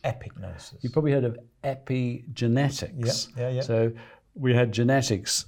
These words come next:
Speaker 2: your genes, how they control your body, but epi is the environment.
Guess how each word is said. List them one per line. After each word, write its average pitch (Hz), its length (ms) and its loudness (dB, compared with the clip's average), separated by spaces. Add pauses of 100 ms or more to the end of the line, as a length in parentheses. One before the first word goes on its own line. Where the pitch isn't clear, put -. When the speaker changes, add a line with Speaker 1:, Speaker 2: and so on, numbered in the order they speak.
Speaker 2:
your 113 240 2
genes, 110 460 4
how 107 180 2
they 95 120 2
control 98 320 -2
your 95 140 0
body, 101 260 2
but 98 260 -4
epi 135 300 0
is 98 140 -4
the 104 80 0
environment. 104 960 2